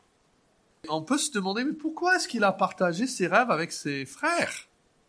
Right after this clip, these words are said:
Est-ce que vous avez posé la question, mais pourquoi il a dit ces, ces choses ?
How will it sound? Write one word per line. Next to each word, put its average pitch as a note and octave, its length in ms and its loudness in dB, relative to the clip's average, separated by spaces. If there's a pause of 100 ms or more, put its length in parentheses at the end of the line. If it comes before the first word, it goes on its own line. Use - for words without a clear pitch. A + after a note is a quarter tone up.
(140)
Est-ce - 100 -18
que F3 60 -6
vous E3+ 100 -2
avez E3+ 120 2
posé F3 300 2
la F3+ 120 6
question, A3+ 400 -2
mais C4 120 -2 (280)
pourquoi E4 680 2 (180)
il D3 160 -2
a C#3 100 2
dit E3 180 -4
ces, B2+ 500 0
ces - 240 -6
choses ? - 560 -2